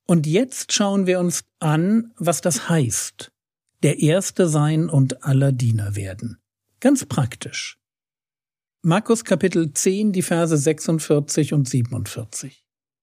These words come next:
"Und sie kommen nach Jericho. Und als er und seine Jünger und eine große Volksmenge aus Jericho hinausgingen,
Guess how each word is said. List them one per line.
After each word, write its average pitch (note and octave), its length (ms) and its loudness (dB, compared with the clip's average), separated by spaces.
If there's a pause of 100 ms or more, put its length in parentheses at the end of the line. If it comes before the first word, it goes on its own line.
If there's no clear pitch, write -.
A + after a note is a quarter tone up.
(460)
"Und E3+ 360 2
sie E3+ 160 4
kommen A3+ 400 2
nach F3+ 220 0
Jericho. C#3 760 0 (880)
Und D3+ 160 4
als D3 280 0
er A3 280 2
und F3+ 140 -2
seine D#3 220 4
Jünger F#3 500 2
und D#3 180 0
eine C#3+ 220 2
große G3 540 2
Volksmenge D#3 880 0
aus D#3 220 0
Jericho E3 520 2
hinausgingen, D#3 1160 2